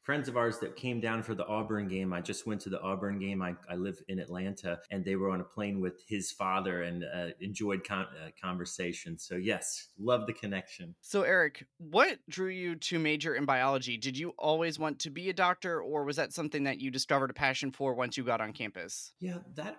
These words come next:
Speaker 1: probably happened around the time I was fifteen, and I had, you know, sort of a long career as a hypochondriac began at that age when I, I,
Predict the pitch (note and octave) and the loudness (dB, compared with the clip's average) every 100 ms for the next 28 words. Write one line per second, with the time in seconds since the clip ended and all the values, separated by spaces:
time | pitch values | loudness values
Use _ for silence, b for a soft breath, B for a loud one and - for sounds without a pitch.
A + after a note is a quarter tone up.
0 | - - G3 A3 F#3+ E3+ F3+ G3 F#3 D#3+ | -16 -8 -4 -2 0 0 0 2 2 4
1 | C3 D3+ F3 E3 D#3 D3+ D3 C3+ C3 A#2+ | 2 2 2 0 0 0 2 2 2 2
2 | A2 - - - F3+ F#3 - F#3 F#3 D#3+ | 0 -4 -8 -2 0 0 -4 0 2 2
3 | C3 B2 - A#2+ A#2+ A#2 A#2 A#2+ A2 - | 2 0 -4 -4 -2 0 0 -2 -4 -4
4 | A2+ A#2 A#2+ B2 B2 B2 A2+ A2 A2 G#2 | -2 0 2 0 -2 -6 -6 -4 -4 -6
5 | G#2 - - C3 C3 A2+ G2 G#2 F2+ - | -8 -14 -10 -4 0 0 -2 -8 -8 -8
6 | - B2+ A2 G#2 G#2+ A#2+ B2 A#2+ A#2+ A#2 | -2 0 0 0 2 2 2 0 0 2
7 | G#2+ G2+ G#2 A2 A#2 G2 - A2 A2 G#2 | 2 2 -2 -2 -2 -2 -2 0 0 2
8 | G2+ F#2+ - G2+ G2+ G2 F#2+ - F#2 F2+ | 0 0 -4 -6 -2 -2 -4 -4 -4 -4
9 | G2 F#2+ E2+ F2+ F#2+ F#2 F2+ G2 G2+ - | -2 -2 -2 -6 -2 -2 -2 -4 -6 -6
10 | F#2+ | -10